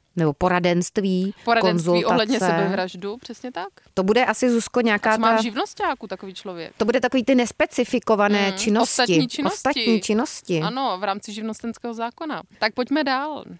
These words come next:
Speaker 1: Kubánský vrátný píše básně o celém světě, nikdy ale neopustil rodnou zemi. Taky zprávička z Rádia
Speaker 2: Krásná.
Speaker 1: Wave. No.
Speaker 2: Kubánec, limity jsme prostě jenom my.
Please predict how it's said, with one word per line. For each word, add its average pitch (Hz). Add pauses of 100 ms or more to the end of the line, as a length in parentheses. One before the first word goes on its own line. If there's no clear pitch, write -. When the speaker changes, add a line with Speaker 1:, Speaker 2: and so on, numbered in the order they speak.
(160)
Speaker 1:
Kubánský 277
vrátný 196 (220)
píše 240
básně 233
o 220
celém 247
světě, 170
nikdy 233
ale 226
neopustil 202 (100)
rodnou 185
zemi. 160 (220)
Taky 165
zprávička 180
z 180
Rádia 170
Speaker 2:
Krásná. 156
Speaker 1:
Wave. 156 (180)
No. 180
Speaker 2:
Kubánec, 226 (320)
limity 208
jsme 220
prostě 220
jenom 220
my. 254